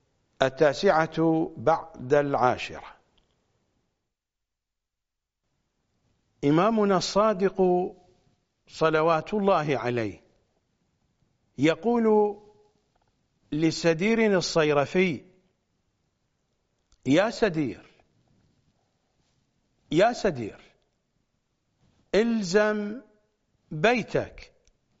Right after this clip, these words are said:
وكن حلسا من أحلاسه، واسكن ما سكن الليل والنهار، فإذا بلغك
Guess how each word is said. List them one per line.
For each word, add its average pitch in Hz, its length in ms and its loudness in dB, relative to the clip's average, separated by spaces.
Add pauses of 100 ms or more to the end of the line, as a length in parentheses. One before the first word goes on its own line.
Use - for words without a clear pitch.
(280)
وكن 156 640 0
حلسا 185 640 -2
من 160 460 -2
أحلاسه، 135 680 -4 (1080)
واسكن 160 420 -2
ما 165 120 2
سكن 185 440 -2
الليل 175 440 0
والنهار، 156 960 0 (960)
فإذا 202 500 2
بلغك 214 840 -2